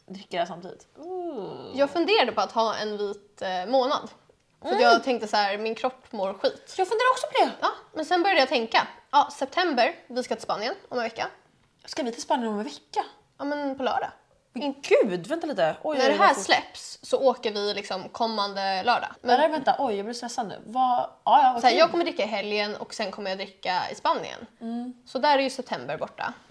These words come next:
Speaker 1: Ja.
Speaker 2: Oktober, Halloween.
Speaker 1: Ja, fast behöver vi
Speaker 2: November,
Speaker 1: brus då?
Speaker 2: min kille fyller trettio.
Speaker 1: Blir
Speaker 2: December,
Speaker 1: vi,
Speaker 2: jag
Speaker 1: är vi
Speaker 2: fyller år.
Speaker 1: bjuden på någon halloweenfest? Nej.
Speaker 2: Ja, men så här, vi kommer vara.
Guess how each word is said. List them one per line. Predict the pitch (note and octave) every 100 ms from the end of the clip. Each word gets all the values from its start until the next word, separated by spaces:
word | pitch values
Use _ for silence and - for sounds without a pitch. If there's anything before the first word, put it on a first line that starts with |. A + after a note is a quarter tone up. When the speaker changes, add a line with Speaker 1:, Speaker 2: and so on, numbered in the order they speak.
| - _
Speaker 1:
Ja. | - F#3+ A#3+
Speaker 2:
Oktober, | D4+ B3+ G#3 A#3 -
Halloween. | - A#3 A3 C4+ - _ _ _ _ _ _
Speaker 1:
Ja, | - B2+ B2 - -
fast | G#3+ - - - -
behöver | G#3+ D4 C#4
vi | C4+
Speaker 2:
November, | C4+ C4+
Speaker 1:
brus | C#4+ C#4+
då? |
Speaker 2:
min | C4+ C4+
kille | C#4 B3+
fyller | B3 A#3+
trettio. | A#3 A3+ - A#3+ A3+ A3+ -
Speaker 1:
Blir | -
Speaker 2:
December, | B3+ A#3+ A#3+
Speaker 1:
vi, | A#3 A3+ A3+
Speaker 2:
jag | C#4+
Speaker 1:
är |
vi | D4+
Speaker 2:
fyller | D4
år. |
Speaker 1:
bjuden | C#4+ A3+ A3
på | A3+
någon | A3 A#3+ G3+ F#3+
halloweenfest? | F#3+ F3+ D#3+ - -
Nej. | E3+ - - _ _ _
Speaker 2:
Ja, | B3
men | C4
så |
här, | A3
vi | A#2+
kommer | - -
vara. | A2